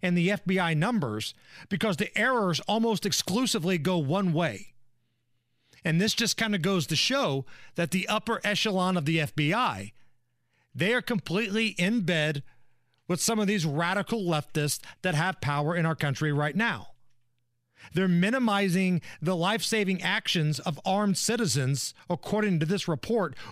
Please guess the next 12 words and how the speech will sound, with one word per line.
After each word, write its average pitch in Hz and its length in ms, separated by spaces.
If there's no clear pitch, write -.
which 180 200
was 208 100
provided 160 480
to 156 80
Fox 139 380
News 185 420
by 175 140
the 180 140
Crime 180 420
Prevention 160 640
Research 156 640
Center. - 460